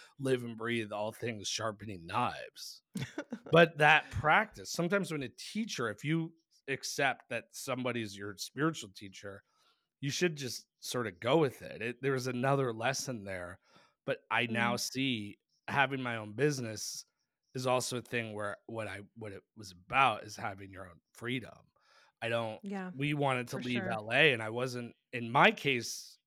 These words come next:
Speaker 1: I could be anywhere, and I intentionally built it up that way, but I
Speaker 2: Mm-hmm.
Speaker 1: don't have to really, I answer to clients and the people that support this work, but I don't, I don't have a boss.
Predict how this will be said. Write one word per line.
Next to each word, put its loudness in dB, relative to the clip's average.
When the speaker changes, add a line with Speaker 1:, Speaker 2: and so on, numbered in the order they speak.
Speaker 1:
I 2
could -8
be -2
anywhere, 0
and 0
I 4
intentionally -4
built -10
it -14
up -8
that -6
way, -4
but 4
I 6
Speaker 2:
Mm-hmm. 6
Speaker 1:
don't 0
have -4
to -4
really, 0
I 6
answer 4
to -2
clients 0
and -10
the -10
people 0
that -6
support -2
this -14
work, -14
but -6
I -2
don't, 0
I -10
don't -2
have 0
a -12
boss. -6